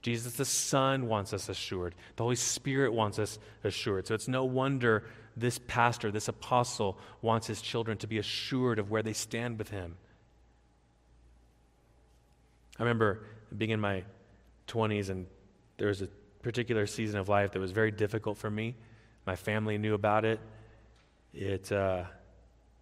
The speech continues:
I was sad, hurting. And I remember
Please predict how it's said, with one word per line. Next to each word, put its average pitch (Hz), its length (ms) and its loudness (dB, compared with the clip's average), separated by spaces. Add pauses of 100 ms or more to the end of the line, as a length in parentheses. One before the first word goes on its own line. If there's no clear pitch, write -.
(140)
I 95 40 -2
was 90 120 -2
sad, 120 640 0 (520)
hurting. 127 560 0 (1400)
And 123 100 2
I 117 40 4
remember 110 880 4